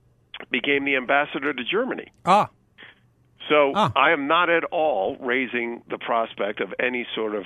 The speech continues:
Speaker 1: quid pro quo, other than to say that the relationship between the Bidens and the University of Pennsylvania and this Penn Biden Center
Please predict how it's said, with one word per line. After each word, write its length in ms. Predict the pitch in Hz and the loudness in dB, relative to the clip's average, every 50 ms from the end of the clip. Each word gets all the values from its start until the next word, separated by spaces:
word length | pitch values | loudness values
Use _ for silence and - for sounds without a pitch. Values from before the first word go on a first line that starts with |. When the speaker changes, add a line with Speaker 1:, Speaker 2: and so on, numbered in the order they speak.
| - - | -8 -12
Speaker 1:
quid 340 | - - - 117 104 - - | -10 -6 -4 -6 -6 -6 -8
pro 240 | - 113 101 98 95 | -8 -6 -4 -4 -6
quo, 440 | - - - 147 127 104 95 101 - | -6 -6 -2 -2 0 0 -2 -2 -2
other 320 | - 139 139 123 131 123 113 | 0 0 0 0 0 -2 -2
than 240 | 95 113 107 104 101 | -2 -2 -4 -4 -6
to 120 | - 107 95 - | -8 -10 -10 -6
say 280 | - 101 95 90 92 98 | -6 -4 -4 -4 -4 -4
that 240 | 98 107 98 95 95 - - - - - - - - - - _ _ _ - | -2 -2 -2 -2 -4 -10 -18 -18 -16 -16 -16 -18 -18 -20 -20 _ _ _ -6
the 240 | - 110 107 107 107 - | -4 -2 -2 -2 -2 -4
relationship 800 | 117 113 104 107 113 131 127 - 135 107 - - - 104 - - | -6 -6 -4 -2 -2 -2 -2 -4 -4 -4 -4 -4 -4 -4 -6 -8
between 460 | 110 98 - - - 110 113 117 110 | -10 -10 -10 -8 -6 -6 -4 -4 -6
the 80 | 107 92 | -6 -4
Bidens 460 | 117 101 104 104 104 104 98 92 98 | -2 -2 -2 -2 -2 -4 -8 -8 -6
and 200 | 104 101 101 98 | -6 -6 -6 -6
the 60 | 98 | -8
University 720 | 98 98 101 98 92 90 101 98 - - 95 92 90 87 90 - _ _ _ _ _ _ _ _ _ - | -8 -8 -8 -8 -6 -6 -8 -8 -8 -8 -8 -8 -8 -8 -10 -14 _ _ _ _ _ _ _ _ _ -6
of 240 | - 104 98 - - | -4 -4 -4 -4 -6
Pennsylvania 840 | - 110 98 98 - 101 85 104 107 107 107 101 98 92 92 95 - - | -6 -6 -6 -6 -8 -10 -6 -6 -6 -4 -4 -6 -6 -6 -6 -8 -8 -6
and 280 | 113 101 98 98 98 | -6 -6 -6 -6 -6
this 180 | 92 101 95 92 - - - - - | -6 -6 -6 -8 -10 -12 -14 -12 -8
Penn 400 | - - 107 104 101 95 101 - _ _ _ _ _ _ _ _ _ _ _ - - | -4 -2 -2 -2 -4 -6 -10 -12 _ _ _ _ _ _ _ _ _ _ _ -14 -8
Biden 380 | - 110 104 101 95 92 95 92 - - | -4 -2 -2 -2 -2 -6 -10 -14 -8 -6
Center 460 | 123 117 110 95 85 85 90 - | -4 -4 -4 -4 -6 -8 -8 -12